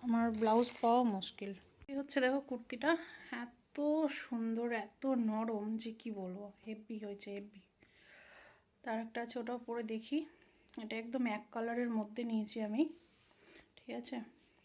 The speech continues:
কালারটা আমার খুব ভালো লেগেছে। আর এটা হচ্ছে এই যে মেরুন কালার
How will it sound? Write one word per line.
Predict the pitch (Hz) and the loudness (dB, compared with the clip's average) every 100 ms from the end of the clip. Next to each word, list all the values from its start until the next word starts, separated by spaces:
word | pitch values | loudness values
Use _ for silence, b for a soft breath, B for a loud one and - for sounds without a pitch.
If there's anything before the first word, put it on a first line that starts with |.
| b b b b _ | b b b b _
কালারটা | - 233 240 240 | -2 0 0 2
আমার | 262 262 | 6 6
খুব | 269 240 | 4 0
ভালো | - 214 | 2 4
লেগেছে। | 247 240 208 208 226 226 - - | 4 4 2 -2 -4 -10 -18 -4
আর | 247 247 | 2 2
এটা | 247 | 2
হচ্ছে | 254 - 262 | 0 2 2
এই | |
যে | 240 254 B B B B | 4 0 B B B B
মেরুন | 240 240 240 233 | 2 4 4 2
কালার | 214 202 | 0 -2